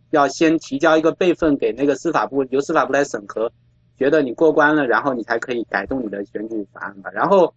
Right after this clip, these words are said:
按照当时的那个，就是按照最后的这个 coverage formula 的那个，应该是，呃，全国大概应该有九个，九个州，再加上零零散散的一些，一些 county、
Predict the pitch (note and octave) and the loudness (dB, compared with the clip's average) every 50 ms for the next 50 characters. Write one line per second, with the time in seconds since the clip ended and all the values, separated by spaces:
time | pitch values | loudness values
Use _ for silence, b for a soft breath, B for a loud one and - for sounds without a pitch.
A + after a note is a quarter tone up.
0 | _ _ _ _ _ _ - G3+ G3 F#3+ F#3+ F3+ F3+ - F#3 G3+ G#3 G3+ - D#3 | _ _ _ _ _ _ 0 0 2 4 4 2 4 4 2 2 2 0 0 2
1 | D#3 D#3 D#3 E3 D#3+ D3 B2+ C#3 C#3 C#3 - - _ _ _ _ _ E3 D#3+ D#3 | 4 4 4 4 2 2 4 2 2 2 0 -6 _ _ _ _ _ -2 0 0
2 | E3+ D#3 F#3 F#3+ F#3+ F3+ - - G3+ F#3 F#3+ F3 E3 D3 - F3+ E3+ D3+ D#3 D3+ | 2 2 2 4 4 2 4 2 2 2 4 4 2 2 2 2 2 4 4 4
3 | D3 C#3+ - - F3 F3 F3 E3+ D#3 C#3 - - - D#3+ D#3+ E3+ D#3 C#3 B2+ B2 | 4 2 2 0 0 2 2 2 2 2 0 -2 -2 0 2 2 2 2 2 0
4 | B2 C3 - _ _ _ _ _ _ - D#3+ D#3+ D3 D3 D3 D3+ E3 F3+ F3 F3 | -2 -4 -4 _ _ _ _ _ _ 0 2 2 4 4 2 2 2 2 4 2
5 | F3 - - F3 E3+ D#3+ D#3 C#3+ - _ _ _ _ _ _ _ _ - D3 C3 | 2 2 2 4 4 6 4 4 0 _ _ _ _ _ _ _ _ -6 -2 0
6 | C3 C3 B2+ B2 B2 B2 B2 B2+ - _ _ _ _ _ _ - D3 D3 E3+ D#3+ | 2 4 4 4 4 4 2 0 -4 _ _ _ _ _ _ -2 0 2 4 4
7 | D#3+ D#3 D#3 D#3 E3+ D#3+ D#3+ D#3+ D3+ D3 - - D#3 F3 F3+ F3 E3+ D3 - - | 4 4 6 4 4 4 4 4 2 2 0 0 0 2 4 4 4 2 0 0
8 | C#3 A#2+ A#2+ A#2 D3 D#3+ D3+ - _ _ - - E3 D#3 D3 D#3+ D#3 E3+ D#3+ D#3+ | 0 0 2 2 2 0 0 -2 _ _ -2 -2 0 2 2 0 2 2 4 4
9 | E3 E3 D#3+ _ _ _ _ _ - F3+ F3 D#3+ E3+ E3 E3 F3 E3 D#3+ D#3 D3 | 4 2 0 _ _ _ _ _ 2 2 4 4 4 4 4 4 4 4 4 4
10 | C#3+ C#3+ C#3+ C#3 - _ _ _ - C#3+ D3+ E3 F3 D#3 D#3+ D3 D#3 D#3 C3+ B2+ | 4 2 2 0 -2 _ _ _ 0 2 4 4 4 2 2 0 0 0 -2 -2
11 | B2+ B2+ C#3 D3+ D3 - - D3+ C#3+ C#3 C#3 - D3 D3 - D#3 D3 D3 - - | -2 -2 -2 -2 -2 0 2 2 4 2 0 -2 -6 -4 0 0 0 0 0 0
12 | D3+ D3 D#3+ E3+ - B2+ A2 | 0 0 0 -2 -4 -6 -8